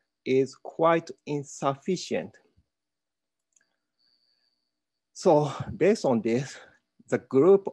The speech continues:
of major university have been performed the archaeological excavation and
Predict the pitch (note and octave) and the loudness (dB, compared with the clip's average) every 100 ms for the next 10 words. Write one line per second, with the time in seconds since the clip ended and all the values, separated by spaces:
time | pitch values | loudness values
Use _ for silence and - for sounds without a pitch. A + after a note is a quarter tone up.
0 | - - D#3+ F3+ D#3+ A#2+ A2 E3 F#3 C3 | -8 -2 2 2 0 -2 2 2 2 0
1 | A2+ A#2+ C#3+ D#3 - - A#2 C3 - _ | -2 2 2 2 -2 -4 -2 -2 -6 _
2 | _ _ - - B2+ A#2 C#3+ C3+ - A#2 | _ _ -10 -2 -2 0 -2 -2 -2 -4
3 | - E3+ E3+ E3+ F3 - _ _ - B2 | 0 2 2 2 -2 -12 _ _ -6 -6
4 | - - C#3+ D#3 - E3 D#3+ D#3+ D3 C#3+ | -6 0 2 2 2 2 2 0 0 0
5 | - B2 - C3+ G#2+ C3 C#3+ D3 D3 C3+ | -4 -8 -6 -4 0 4 4 2 0 0
6 | C#3+ - - C3+ D#3+ | 0 -4 -2 0 0